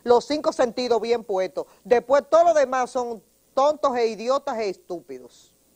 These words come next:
De la gente que cree, usted sabe que el otro es estúpido. Entonces,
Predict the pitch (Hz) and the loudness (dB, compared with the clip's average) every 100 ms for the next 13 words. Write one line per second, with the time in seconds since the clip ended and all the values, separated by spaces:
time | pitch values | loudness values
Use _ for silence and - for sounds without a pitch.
0 | _ _ _ _ _ _ _ _ _ _ | _ _ _ _ _ _ _ _ _ _
1 | _ _ _ _ _ _ _ _ _ _ | _ _ _ _ _ _ _ _ _ _
2 | _ _ _ _ _ _ _ _ _ 185 | _ _ _ _ _ _ _ _ _ -4
3 | 190 180 214 254 254 277 277 233 214 226 | -4 -4 -8 -8 -10 -8 -6 -8 -8 -8
4 | 247 214 190 175 180 202 185 180 - 160 | -6 -8 -8 -8 -8 -10 -12 -14 -16 -18
5 | 117 - - _ _ _ _ _ _ _ | -20 -20 -20 _ _ _ _ _ _ _
6 | _ _ _ _ _ _ _ _ _ _ | _ _ _ _ _ _ _ _ _ _
7 | _ _ _ _ _ _ _ _ _ _ | _ _ _ _ _ _ _ _ _ _
8 | _ _ _ _ 220 196 | _ _ _ _ -4 -4